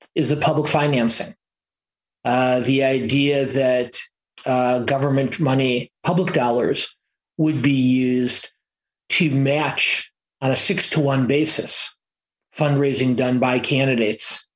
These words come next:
And while the money would not come from tax dollars, but from fines that have been leveled against, uh,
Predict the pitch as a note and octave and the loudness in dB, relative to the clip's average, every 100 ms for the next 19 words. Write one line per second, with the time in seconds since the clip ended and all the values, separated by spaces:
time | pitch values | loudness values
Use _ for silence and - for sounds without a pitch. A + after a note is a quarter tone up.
0 | _ _ _ _ _ D3 C3+ D3 D#3+ C3+ | _ _ _ _ _ -2 0 0 0 0
1 | C#3+ D3 C#3 B2 C3+ C#3 - C#3+ C3+ A#2 | 0 2 0 0 0 -2 -2 -2 0 0
2 | A2+ C#3 B2+ - C3+ B2+ C3+ C3+ A#2+ B2 | 0 0 0 -2 0 0 0 0 -2 -4
3 | B2 - A2+ A2 - B2 C3 C3+ C#3+ C3 | -4 0 0 -2 -2 0 2 2 0 0
4 | C3+ B2+ A#2+ B2+ B2+ A#2+ B2+ B2 - _ | 0 0 2 2 2 0 0 -2 -6 _
5 | _ _ _ _ _ - B2 C3 B2+ A#2+ | _ _ _ _ _ -4 0 0 2 0
6 | - - - C3 B2 B2 A#2+ A2+ | -2 -2 0 0 0 2 0 -2